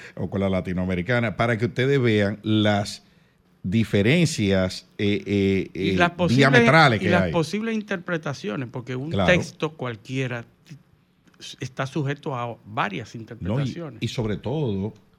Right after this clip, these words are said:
Speaker 1: cuando viene de lenguas
Speaker 2: Sí, sí.
Speaker 1: que no usaban palabras, sino caracteres.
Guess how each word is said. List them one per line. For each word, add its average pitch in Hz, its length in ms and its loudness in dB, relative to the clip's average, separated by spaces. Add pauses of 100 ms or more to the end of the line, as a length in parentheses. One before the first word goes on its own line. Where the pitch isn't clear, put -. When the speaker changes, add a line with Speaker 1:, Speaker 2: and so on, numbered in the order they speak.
(100)
Speaker 1:
cuando 110 320 -2
viene 127 340 0
de 139 120 0
lenguas 95 720 -2 (540)
Speaker 2:
Sí, 123 100 -12
sí. 120 260 -10
Speaker 1:
que 131 180 2
no 127 80 2
usaban 143 380 0
palabras, 120 440 0
sino 113 240 -2
caracteres. 104 760 -2